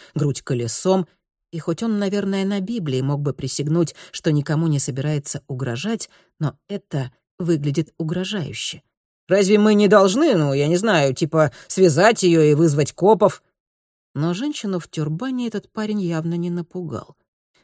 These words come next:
Она идёт к нему бесстрашно прямая, и Челси знает, что ей надо делать ноги, но этот инстинкт «замри»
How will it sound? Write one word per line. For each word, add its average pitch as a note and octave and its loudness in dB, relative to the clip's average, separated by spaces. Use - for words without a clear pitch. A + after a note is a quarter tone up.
Она F3 4
идёт G3 2
к - -10
нему E3 2
бесстрашно E3 -2
прямая, D3+ 0
и E3+ -2
Челси G3 -4
знает, E3 -2
что - -6
ей D#3 -2
надо D#3+ 0
делать D3 0
ноги, F3+ 2
но F3+ 0
этот G3+ -4
инстинкт - -4
«замри» D3 0